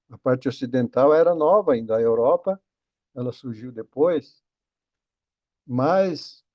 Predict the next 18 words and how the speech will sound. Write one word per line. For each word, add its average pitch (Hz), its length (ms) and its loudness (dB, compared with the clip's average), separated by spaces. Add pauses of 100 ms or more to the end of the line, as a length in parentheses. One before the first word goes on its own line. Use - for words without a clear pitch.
(100)
então, 151 260 -2
quando 226 260 2
se 220 160 -10
falava 165 560 2
que 147 180 -8
um, 151 320 -2 (100)
um 143 140 2
império, 151 560 2
naquela 180 480 2
época, 123 640 0
ele 123 220 -4
dominava 120 720 -8
sobre 117 320 -18
cento 123 340 -20
e 110 40 -20
vinte 110 240 -20
e - 40 -20
sete 117 320 -10